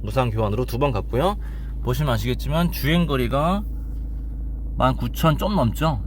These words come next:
예, 되게 조금 탔습니다. 예, 조금 탔고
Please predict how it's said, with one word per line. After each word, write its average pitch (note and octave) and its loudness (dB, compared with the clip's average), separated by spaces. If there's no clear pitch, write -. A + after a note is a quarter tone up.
예, F#2+ 2
되게 A2+ -2
조금 - -2
탔습니다. G2 0
예, - -2
조금 A2+ -2
탔고 B2 -2